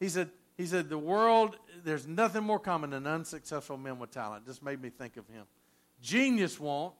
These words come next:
Unrewarded genius is almost a proverb. Education will not. The world is full of educated derelicts. Persistence and determination alone,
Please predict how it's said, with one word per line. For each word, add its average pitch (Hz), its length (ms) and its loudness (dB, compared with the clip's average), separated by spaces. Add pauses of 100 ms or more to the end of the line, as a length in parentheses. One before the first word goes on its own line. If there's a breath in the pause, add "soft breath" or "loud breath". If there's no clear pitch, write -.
Unrewarded 208 680 6
genius 180 440 -2
is 135 100 -6
almost 160 360 -4
a 170 40 -16
proverb. 147 500 -8 (680 soft breath)
Education 208 760 4
will 170 120 2
not. 151 400 2 (140)
The 139 100 -2
world 185 320 4
is 160 100 -6
full 185 220 -2
of 139 100 -4
educated 165 560 -2
derelicts. 147 560 -4 (380 soft breath)
Persistence 254 600 2
and 175 140 -2
determination 233 800 2
alone, 175 600 4